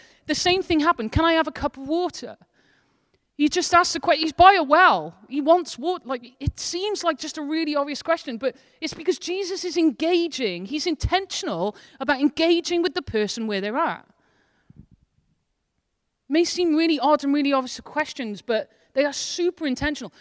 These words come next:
When you read in scripture, I do this all the tri-, time. I try and, if Jesus asks a question, I try to put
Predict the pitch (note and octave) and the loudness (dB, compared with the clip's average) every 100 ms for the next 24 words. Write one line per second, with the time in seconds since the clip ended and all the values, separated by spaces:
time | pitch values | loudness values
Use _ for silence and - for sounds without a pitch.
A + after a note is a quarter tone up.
0 | _ F4+ G#4 G4 F4+ D#4+ - D#4+ A#3 C#4 | _ 0 0 2 0 -2 -4 -6 -2 -2
1 | C4+ D#4 D#4 C#4+ B3+ C#4 B3+ G3+ - C4+ | 0 -4 -4 -6 -6 -4 -4 -6 -6 -4
2 | A#3+ A#3 - E4 F#4+ F#4+ - _ _ - | -2 -4 -4 -2 -2 -4 -10 _ _ -14
3 | - G4+ A4 G#4 F#4 - - A#3+ - C#4+ | -6 -4 -4 2 2 0 -8 -12 -8 -8
4 | - D#4 - A3 G#3 - D4+ D4 - D4 | 0 0 0 -4 -4 -2 -4 -4 -2 -2
5 | - | -2